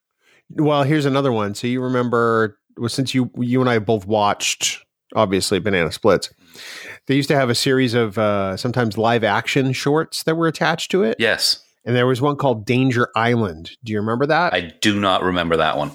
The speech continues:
Speaker 1: And Mike in the van, who listens to Trek Geeks, will, uh, knows about this 'cause he and I have talked about this. But it, it starred Jan Michael Vincent,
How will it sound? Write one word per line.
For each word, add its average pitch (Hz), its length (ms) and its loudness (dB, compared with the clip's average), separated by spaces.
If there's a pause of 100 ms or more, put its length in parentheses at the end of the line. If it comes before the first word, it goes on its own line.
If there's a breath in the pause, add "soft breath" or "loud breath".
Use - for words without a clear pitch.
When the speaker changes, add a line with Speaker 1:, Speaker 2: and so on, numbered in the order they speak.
(760)
Speaker 1:
And 123 180 -2
Mike 156 220 0
in 156 80 2
the 135 80 2
van, 123 360 2
who 107 120 2
listens 107 400 0
to 110 80 -2
Trek 104 280 -2
Geeks, 101 440 -4
will, 101 540 0
uh, 110 180 0
knows 117 260 0
about 117 100 2
this 113 160 0
'cause 113 140 -4
he 135 80 0
and 127 100 4
I 117 60 4
have 104 100 -2
talked - 320 -2
about 85 260 -2
this. - 240 -4 (480 loud breath)
But 120 100 0
it, 127 120 0
it 135 120 0
starred 135 280 0
Jan 127 240 2
Michael 135 300 2
Vincent, 110 480 -2